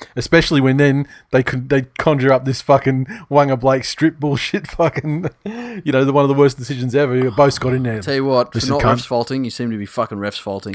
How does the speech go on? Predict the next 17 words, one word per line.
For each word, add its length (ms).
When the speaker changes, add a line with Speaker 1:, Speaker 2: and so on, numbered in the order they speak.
Speaker 2:
a 60
hell 220
of 80
a 20
lot. 380
You 120
fucking 340
refs 280
faulter. 320
Speaker 1:
What 140
I'm 80
doing 320
is 160
I'm 100
fucking 300
refs 280
bashing 500